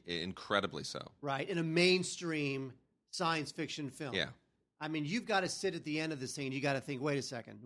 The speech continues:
Speaker 2: what is this movie telling me about the nature of time?"
Speaker 1: The nature of time and the nature of, of love and life and humanity. It, it, it, it really goes into some pretty deep places and in a beautiful way. Um, because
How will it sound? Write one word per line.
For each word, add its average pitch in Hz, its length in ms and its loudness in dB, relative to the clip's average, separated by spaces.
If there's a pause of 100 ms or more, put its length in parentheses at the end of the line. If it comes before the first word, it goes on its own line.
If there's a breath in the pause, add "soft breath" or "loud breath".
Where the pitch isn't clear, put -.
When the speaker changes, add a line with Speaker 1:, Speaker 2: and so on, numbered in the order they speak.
Speaker 2:
what 170 160 4
is 160 100 2
this 147 160 -4
movie 147 180 0
telling 143 320 -2
me 135 100 -2
about 120 280 -4
the 117 80 -8
nature 131 300 0
of 110 100 -8
time?" 113 360 -8 (240)
Speaker 1:
The 107 160 2
nature 135 280 2
of - 80 -2
time 123 360 2
and 120 120 -2
the 113 40 0
nature 110 380 0
of, 87 180 -2
of 90 200 -4
love 98 380 2
and 82 180 -6
life 87 340 2
and 87 100 -8
humanity. 85 680 -2
It, 85 160 -4
it, 98 160 -4
it, 104 220 -2
it 104 140 -2 (160)
really 123 520 -2
goes 117 320 2
into 95 120 -4
some 82 140 -6
pretty - 220 0
deep 101 280 -4
places 90 580 -4 (420 soft breath)
and 98 320 0
in 101 120 -2
a 110 40 6
beautiful 104 440 0
way. 90 200 2 (540 soft breath)
Um, 82 540 0 (340)
because 110 560 0